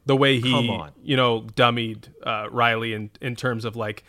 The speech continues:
Speaker 1: pretending there was another player coming, but there wasn't anyone else coming.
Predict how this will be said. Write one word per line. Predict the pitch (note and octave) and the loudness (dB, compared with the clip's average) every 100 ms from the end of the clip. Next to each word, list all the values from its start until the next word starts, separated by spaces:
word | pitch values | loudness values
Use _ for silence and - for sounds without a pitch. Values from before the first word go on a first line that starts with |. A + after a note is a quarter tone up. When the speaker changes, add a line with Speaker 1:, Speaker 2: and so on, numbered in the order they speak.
| _ | _
Speaker 1:
pretending | - D#3+ D#3 D3 C#3+ C#3 B2+ | 0 2 4 2 4 2 2
there | A#2+ | 2
was | A#2 A2+ | 2 -2
another | A2+ A2+ | -4 -4
player | A2 B2 A2+ | -4 -6 -6
coming, | A#2 A#2+ A#2+ | -6 -6 -6
but | A2+ | -6
there | A2+ | -6
wasn't | G#2+ G#2+ A#2 | -6 -8 -8
anyone | A2 A2 A2 | -8 -8 -8
else | A2+ | -8
coming. | - A#2+ A#2+ | -8 -8 -10